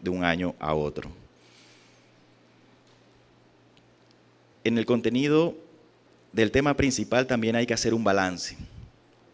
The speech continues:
Muchas veces nos concentramos solamente en desarrollar la idea de agua para todos, sin hacer ese equilibrio hacia cambio climático.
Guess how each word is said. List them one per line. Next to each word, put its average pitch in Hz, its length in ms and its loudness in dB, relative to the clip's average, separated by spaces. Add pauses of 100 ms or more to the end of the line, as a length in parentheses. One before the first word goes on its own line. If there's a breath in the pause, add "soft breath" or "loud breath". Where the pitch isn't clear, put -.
(480)
Muchas 107 240 -8
veces 113 260 0
nos 117 140 -6
concentramos 107 640 -4
solamente 110 460 -8
en 110 80 -8
desarrollar 98 680 -4 (460 loud breath)
la 95 140 -2
idea 107 520 -2 (220)
de 101 140 -2
agua 104 260 2
para 87 220 -2
todos, 107 520 -6 (260)
sin 101 200 -8
hacer 107 240 -2
ese 110 160 -2
equilibrio 107 600 -4 (260 loud breath)
hacia 90 260 0
cambio 92 300 4
climático. 82 640 0